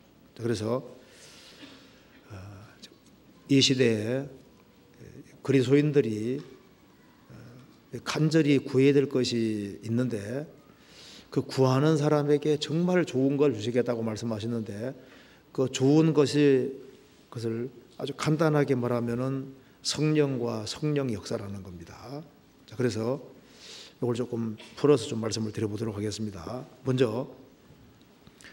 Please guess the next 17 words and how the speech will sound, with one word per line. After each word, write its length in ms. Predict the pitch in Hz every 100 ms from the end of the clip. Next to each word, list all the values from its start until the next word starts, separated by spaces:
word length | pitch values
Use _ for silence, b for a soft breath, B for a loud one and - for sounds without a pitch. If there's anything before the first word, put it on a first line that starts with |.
| B B B B 127
이 200 | 117 113 -
마태복음 760 | 120 139 160 170 151 139 143 123
칠 180 | 123
장에서는 840 | 117 143 131 110 110 104 104 127 135 - - - B B B B B 120 107
"구하라, 1040 | - 131 131 143 151 143 131 120 110 98 95
그러면 480 | - 151 165 143 147
너희에게 520 | 123 123 123 120 113
주실 340 | 107 - 139 143
것이라고." 380 | 131 131 120 110
말씀하시면서 960 | 110 113 107 95 113 107 98 101 120 B B B
예를 240 | 120 123 147
드셨습니다. 800 | 117 113 113 101 92 85 120 151 - - - _ B B B B B
"너희 280 | 139 151 151
중에 320 | 143 139 127 - - -
아버지가 440 | 127 147 160 143 113
있는데 480 | 117 120 113 107 107
아버지가 800 | 113 143 143 117 113 113 98